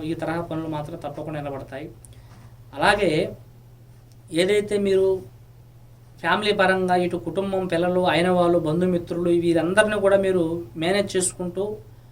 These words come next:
మీకంటూ కాస్త మంచి పేరు ప్రఖ్యాతను తెచ్చుకునే పరిస్థితులు జరుగుతుంది. ఇక ఆరోగ్యాల సమస్యల్లో మాత్రం కాస్త జాగ్రత్తగా ఉండాలి. కొంతమంది శత్రువుల నుంచి కాస్త మీకు ప్రమాదం కూడా జరిగే పరిస్థితులు ఉన్నాయి,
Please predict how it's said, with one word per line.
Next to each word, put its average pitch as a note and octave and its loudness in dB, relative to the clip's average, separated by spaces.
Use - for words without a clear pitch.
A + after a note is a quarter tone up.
మీకంటూ G3+ 0
కాస్త F3 0
మంచి F3+ -2
పేరు F#3 0
ప్రఖ్యాతను E3+ -4
తెచ్చుకునే D#3 -8
పరిస్థితులు E3+ -6
జరుగుతుంది. D#3 -4
ఇక D3 -4
ఆరోగ్యాల F3+ 2
సమస్యల్లో E3 -4
మాత్రం D3+ -6
కాస్త D3 -8
జాగ్రత్తగా D#3 -2
ఉండాలి. C#3+ -8
కొంతమంది E3+ -2
శత్రువుల G3 0
నుంచి F#3 -2
కాస్త E3+ -6
మీకు D#3+ -2
ప్రమాదం F#3+ 2
కూడా F#3 4
జరిగే E3+ 2
పరిస్థితులు E3 -6
ఉన్నాయి, D#3+ -2